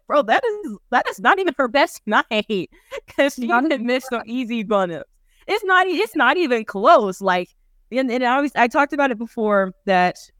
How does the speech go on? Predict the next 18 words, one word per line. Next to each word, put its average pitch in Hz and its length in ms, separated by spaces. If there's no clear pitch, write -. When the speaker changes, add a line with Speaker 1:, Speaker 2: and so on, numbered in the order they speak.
Speaker 1:
it's 208 360
gonna 269 160
be 254 160
a 254 80
slow 226 400
start 214 300
offensively 180 560
to 160 60
start 151 260
the 170 80
season. - 340
Talking, 185 240
'cause 185 200
Coach 220 280
Mittie 220 220
has 196 140
had 190 260
to 190 340